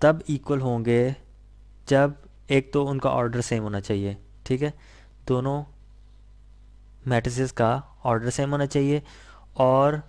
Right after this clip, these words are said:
उनकी एंट्रीज भी सेम होनी चाहिए, तब जाकर उनको हम इक्वल मैट्रिसेस कहेंगे। मतलब कि अगर एक मैट्रिक्स है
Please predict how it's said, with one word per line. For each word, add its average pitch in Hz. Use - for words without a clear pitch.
उनकी 139
एंट्रीज 139
भी 127
सेम 120
होनी 107
चाहिए, 98
तब 143
जाकर 127
उनको 127
हम 123
इक्वल 135
मैट्रिसेस 117
कहेंगे। 101
मतलब 120
कि 131
अगर 135
एक 131
मैट्रिक्स 123
है 127